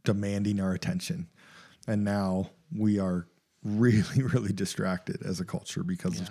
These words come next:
Speaker 1: technology and social media and just the way we're just doing life very, very differently. And, um, and that creates challenges. Uh, it can also create good if we decide to use it for that, that way.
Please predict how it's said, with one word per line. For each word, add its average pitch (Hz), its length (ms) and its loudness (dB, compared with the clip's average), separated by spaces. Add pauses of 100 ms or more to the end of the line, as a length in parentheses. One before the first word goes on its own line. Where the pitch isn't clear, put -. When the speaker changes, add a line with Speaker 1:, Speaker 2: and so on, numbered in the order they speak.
Speaker 1:
technology 87 560 -4
and 87 140 -10
social - 320 -6
media 92 320 -4 (140)
and 90 140 -6 (600)
just - 200 -4
the 92 80 2
way 85 300 0 (120)
we're 113 100 2
just 107 140 -2
doing 113 200 4
life 98 320 0
very, 101 320 2
very 92 180 2
differently. 92 540 -2 (580)
And, 98 360 4
um, 92 440 2 (340)
and 110 140 4
that 131 180 2
creates 113 440 2
challenges. 113 720 -2 (160)
Uh, 98 340 2
it 110 120 2
can - 140 2
also 110 280 2
create 101 360 0
good 123 360 2 (240)
if - 160 -4
we 107 100 4
decide 92 540 0
to 101 120 -4
use 95 280 0
it 139 140 -4 (100)
for - 160 -2
that, 120 160 -4 (260)
that 120 160 0
way. 131 220 0